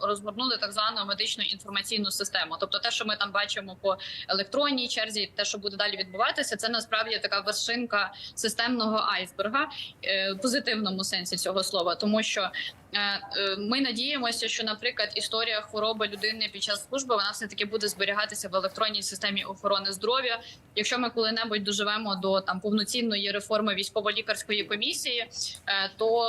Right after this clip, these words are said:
е, відповідно, ми побачимо дійсно великі зміни там і в чотириста другому наказі.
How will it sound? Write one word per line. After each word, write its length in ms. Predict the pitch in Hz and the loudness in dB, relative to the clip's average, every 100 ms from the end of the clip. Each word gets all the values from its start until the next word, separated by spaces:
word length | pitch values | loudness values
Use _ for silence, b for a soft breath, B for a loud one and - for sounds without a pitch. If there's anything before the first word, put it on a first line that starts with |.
| 220 208 - 202 202 | 2 0 -6 -2 0
е, 40 | 202 | 0
відповідно, 920 | - 220 233 262 233 220 208 202 196 202 | -2 -2 0 0 2 2 2 2 0 0
ми 120 | 226 | 0
побачимо 760 | 226 202 220 202 214 208 202 196 | 2 2 2 -2 -2 2 2 2
дійсно 340 | 208 220 220 | 0 -2 -2
великі 360 | 196 220 214 220 | 0 2 2 0
зміни 320 | 202 226 208 | 0 -2 0
там 160 | 202 196 | 0 0
і 80 | 196 | 0
в 40 | |
чотириста 460 | - 214 226 196 202 | -2 -2 0 0 -2
другому 480 | 202 320 285 254 254 | 2 4 6 4 4
наказі. 580 | 240 247 233 226 214 | 2 2 2 0 -2